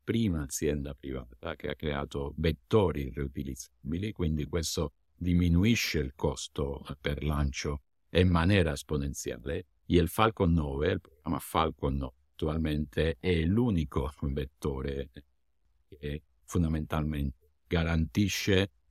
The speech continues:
il supporto alla stazione, alla stazione spaziale multinazionale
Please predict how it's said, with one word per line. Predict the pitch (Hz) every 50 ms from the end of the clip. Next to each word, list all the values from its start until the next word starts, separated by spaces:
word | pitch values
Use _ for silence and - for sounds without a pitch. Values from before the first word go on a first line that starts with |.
| _
il | - 76 76
supporto | - - - 73 - - 78 73 73 73 - - 80 76 76 71
alla | - 76 73 71
stazione, | 71 - - 73 - - - 80 71 73 67 - - - _ _ _ _ _ _ _ _ _ _ _ -
alla | 69 67
stazione | - - 71 67 - - 76 71 69 67
spaziale | 64 - - 71 71 - - - 80 85 87 87 87 90 90 90 98 - _ _ _ _ _ _ _ _ _ _ _ _ _ _ _ _ _ _ _ _ _ _ _ _ _ _ _ _ _ -
multinazionale | - 69 76 73 - 73 71 69 64 - - - 67 67 78 90 87 82 87 85 87 92